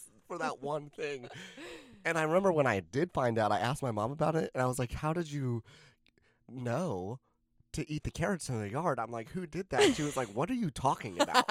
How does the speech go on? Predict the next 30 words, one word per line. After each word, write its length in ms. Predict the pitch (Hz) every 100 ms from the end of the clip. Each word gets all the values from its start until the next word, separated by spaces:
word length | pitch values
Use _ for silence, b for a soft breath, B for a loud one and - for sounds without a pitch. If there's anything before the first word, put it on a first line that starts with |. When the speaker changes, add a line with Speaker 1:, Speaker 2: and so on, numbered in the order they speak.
| 240
Speaker 2:
<laughs> 0 |
Speaker 1:
<laughs> 1900 | 247 220 233 220 226 208 233 - 262 - - 381 508 - - - - - -
That's 260 | 202 185 -
so 260 | - 175 -
funny. 160 | - 110
Speaker 2:
Yeah, 280 | 113 92 87 - _ -
yeah. 240 | 101 92 82 - _ - - _
Speaker 1:
That's 240 | 220 311 -
crazy, 480 | - 202 233 269 240
though. 80 |
Speaker 2:
I 140 | 85 82
know. 340 | 85 82 78 -
Speaker 1:
They've 200 | 226 208
really, 300 | 214 262 240 -
Speaker 2:
They've 160 | 226 208
Speaker 1:
like, 160 | 180
took 140 | - 202
Speaker 2:
done 140 | 92
Speaker 1:
it 40 | 90
and 80 | 85
ran. 80 |
Speaker 2:
themselves. 680 | - 175 165 - 160 165 - B B
Speaker 1:
And 280 | 214 220 208 -
I, 680 | 208 226 262 294 311 320 311 _ _ _ _ _ -
so 600 | - 226 220 208 202 196 _ _ _ -
I 80 | 233
researched 600 | 208 214 226 262 269 -
kind 180 | 226 208
of, 120 | 185
like, 480 | 170 180 175 -